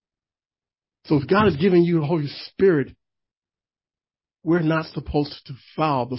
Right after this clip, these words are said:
Spirit that God gives us. So live holy to please God. Live holy.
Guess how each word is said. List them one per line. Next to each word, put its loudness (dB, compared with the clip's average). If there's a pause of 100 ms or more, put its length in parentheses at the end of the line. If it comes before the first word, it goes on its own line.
(160)
Spirit 0
that -10
God -6
gives -4
us. -10 (3000)
So -6
live 2
holy -4 (2250)
to -16
please -6
God. -12
Live 0
holy. -6